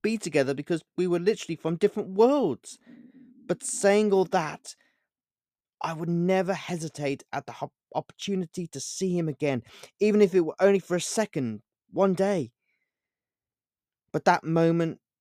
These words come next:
was not the time, and I did not know when the right time would be, and I didn't know, I didn't,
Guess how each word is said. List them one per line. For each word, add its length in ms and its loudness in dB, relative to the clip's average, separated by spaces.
was 220 -10
not 280 -2
the 80 -20
time, 560 -10
and 100 0
I 140 4
did 200 -2
not 180 0
know 280 2
when 340 2
the 100 4
right 220 4
time 280 -2
would 200 -4
be, 380 4
and 160 0
I 120 2
didn't 280 -2
know, 420 6
I 80 -2
didn't, 340 2